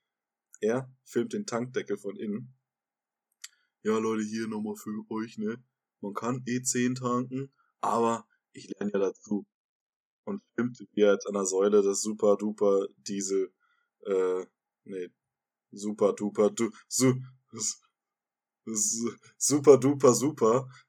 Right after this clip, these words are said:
äh, den Benzin, äh, <laughs> sich, sich reinpfeift. Ähm, was schon ein bisschen teurer war.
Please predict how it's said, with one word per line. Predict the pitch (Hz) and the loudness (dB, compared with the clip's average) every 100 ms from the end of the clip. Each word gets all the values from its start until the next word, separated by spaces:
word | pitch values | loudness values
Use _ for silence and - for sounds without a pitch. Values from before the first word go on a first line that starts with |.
| - | 0
äh, | 110 107 104 - _ _ _ | 4 4 2 -4 _ _ _
den | 107 104 104 - 107 - | -6 -4 -4 -8 -12 2
Benzin, | 113 110 107 - 113 123 110 107 - - - | 6 6 6 4 4 2 2 -2 -12 -20 -4
äh, | 107 104 101 95 _ _ _ | 4 6 6 2 _ _ _
<laughs> | _ _ - | _ _ -10
sich, | 104 123 - - 135 107 | -4 -4 -4 -8 -10 -8
sich | 98 - - | -10 -14 -10
reinpfeift. | 101 104 - 113 131 - _ _ _ _ - | -6 -4 0 0 -2 -6 _ _ _ _ -8
Ähm, | 113 113 117 123 127 _ _ _ | -6 -4 -4 -6 -10 _ _ _
was | 147 | -10
schon | 180 202 | -8 -10
ein | 202 _ | -10 _
bisschen | - 185 - - - | -8 -8 -10 -20 -6
teurer | - 98 98 | -4 -2 -6
war. | - | -16